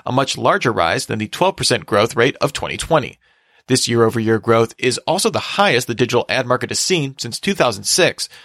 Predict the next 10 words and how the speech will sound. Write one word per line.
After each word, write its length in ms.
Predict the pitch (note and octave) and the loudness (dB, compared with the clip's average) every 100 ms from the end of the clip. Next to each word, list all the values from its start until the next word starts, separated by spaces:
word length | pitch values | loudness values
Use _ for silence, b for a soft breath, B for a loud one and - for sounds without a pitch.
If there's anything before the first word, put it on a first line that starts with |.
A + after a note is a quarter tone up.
| B B | B B
with 140 | - - | -10 -4
advertising 640 | A#2 A#2+ A#2 A2 C3+ D3+ | -4 -2 0 0 0 -2
on 180 | G#2+ G#2+ | -2 0
digital 360 | A#2+ G#2 A2 - | -2 0 -4 0
audio, 480 | D#3 F#3+ A2 C#3 F3 - | 2 4 2 0 -4 -16
like 160 | - | -12
podcast 540 | - C3 A2 B2 C#3 G#2 | -2 -2 2 0 0 -2
and 80 | |
stream 300 | - B2 A2 | -6 -4 -4
music, 380 | G#2 E3+ A#2+ C3 | 0 2 2 0